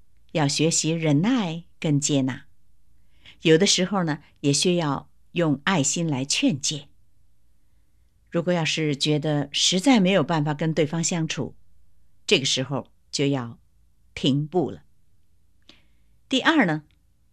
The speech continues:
是举止应该合宜。不要因为一时的快感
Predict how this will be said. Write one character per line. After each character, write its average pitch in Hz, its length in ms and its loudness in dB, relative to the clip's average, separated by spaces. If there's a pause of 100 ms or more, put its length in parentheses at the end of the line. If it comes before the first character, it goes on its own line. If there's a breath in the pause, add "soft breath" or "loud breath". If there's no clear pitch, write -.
(420)
是 147 560 -2 (580)
举 220 320 2
止 - 380 -4 (180)
应 180 160 -4
该 175 200 -6
合 143 300 -6 (100)
宜。 143 340 -16 (1400)
不 277 100 0
要 320 160 4
因 247 240 6
为 185 320 0
一 226 120 2
时 - 140 2
的 226 120 2
快 220 280 0
感 - 320 -6